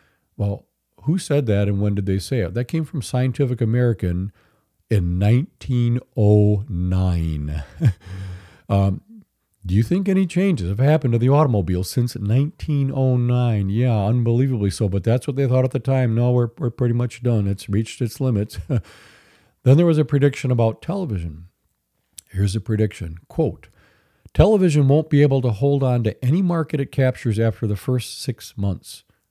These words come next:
People will soon get tired of staring at a plywood box every night," unquote. Well, who in the world said that? How about twentieth Century Fox back in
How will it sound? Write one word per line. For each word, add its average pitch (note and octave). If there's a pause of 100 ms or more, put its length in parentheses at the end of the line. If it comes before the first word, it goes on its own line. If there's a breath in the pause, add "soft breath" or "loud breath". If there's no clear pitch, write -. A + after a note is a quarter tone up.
(120)
People C#3
will G2+
soon D3+
get E3
tired C3
of F2
staring A2+
at F#2+
a F2+
plywood A#2+
box F#2 (100)
every G2
night," F2+
unquote. F2+ (640 soft breath)
Well, E2+
who C#3
in B2+
the A#2+
world G#2+
said G#2+
that? G#2+ (200 loud breath)
How D3
about C#3+
twentieth B2+
Century A#2
Fox A#2+ (120)
back A#2
in G2+